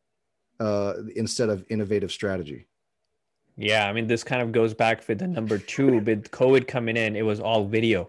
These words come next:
Speaker 2: right? There was no
Speaker 1: Wow.
Speaker 2: other form of communication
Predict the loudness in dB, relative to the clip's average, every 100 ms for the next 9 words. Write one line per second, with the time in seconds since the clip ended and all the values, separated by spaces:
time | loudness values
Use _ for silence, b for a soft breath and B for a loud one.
0 | _ 0 0 2 2 2 0 2 2 2
1 | 0 4 4 2 0 0 0 0 -4 -6
2 | -8 -6 -4 -4 -2 -2 -2 -4 -8 -10